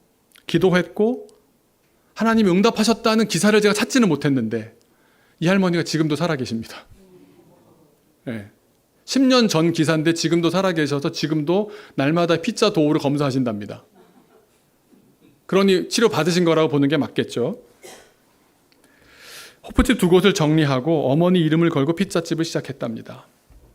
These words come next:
독실한 크리스찬으로서 매주 주일은 모든 지점이 휴무한다고 합니다. 그러고 보니까 매장에서 나오는 음악도 다 찬양이었습니다. 그리고 가게, 본점이랑 가-, 부산에 있는 매장 사진 한번 보여주시겠어요?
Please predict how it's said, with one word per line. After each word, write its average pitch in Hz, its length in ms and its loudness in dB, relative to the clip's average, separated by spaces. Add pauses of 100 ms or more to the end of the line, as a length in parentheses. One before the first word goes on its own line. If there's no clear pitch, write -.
(220)
독실한 156 400 -2
크리스찬으로서 165 720 -2
매주 143 360 0
주일은 151 400 0
모든 170 360 2
지점이 143 360 0
휴무한다고 139 580 -2
합니다. 127 440 -14 (360)
그러고 156 260 0
보니까 139 500 0
매장에서 208 460 2
나오는 165 320 0
음악도 147 340 -4
다 208 120 -2
찬양이었습니다. 120 1200 -4 (680)
그리고 240 240 0
가게, 135 560 -2 (720)
본점이랑 165 480 0
가-, 135 180 -4 (180)
부산에 175 280 -2
있는 160 140 0
매장 139 220 -2
사진 170 220 -4
한번 143 180 -4
보여주시겠어요? 127 720 -10